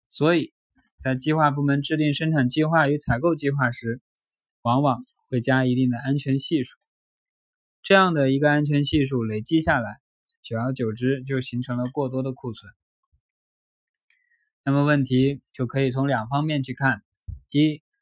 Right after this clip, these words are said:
如何让计划员放心自身的生产能力，去减少所谓的安全系数；二、如何让计划员相信供应商有足够的能力，在需要的时间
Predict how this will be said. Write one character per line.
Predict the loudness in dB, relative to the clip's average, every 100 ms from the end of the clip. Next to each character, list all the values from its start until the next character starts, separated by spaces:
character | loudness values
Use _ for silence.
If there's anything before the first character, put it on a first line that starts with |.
| _ _
如 | -4
何 | -2 0
让 | 2 0
计 | -2 -4
划 | 0 2
员 | 0 0
放 | 0 0
心 | 0 -2 -4
自 | -2 -2
身 | -2
的 | -2 -4
生 | -2 0
产 | 0
能 | -2 -2
力， | -2 -2 -8 _ _ _ _
去 | -6
减 | -2 0 0
少 | 0
所 | -2 -4
谓 | -4 -2
的 | -2
安 | -2 -2
全 | -2 -4
系 | -4 -6
数； | -6 _ _ _ _ _ _ _
二、 | 2 2 0 _ _ _ _
如 | -2 0
何 | 2
让 | 2 0
计 | 0 -2
划 | 2 2
员 | 0 0
相 | 0 -2
信 | 0 -2 -2 -8 _ _
供 | 0 2
应 | 2
商 | 2 0
有 | 0 -4
足 | -6 -2
够 | -2
的 | 0
能 | -2 -4
力， | -4 -4 -8 _ _
在 | -8 -8
需 | -4 -2
要 | -2
的 | -2
时 | -6 -8 -6
间 | -4 -6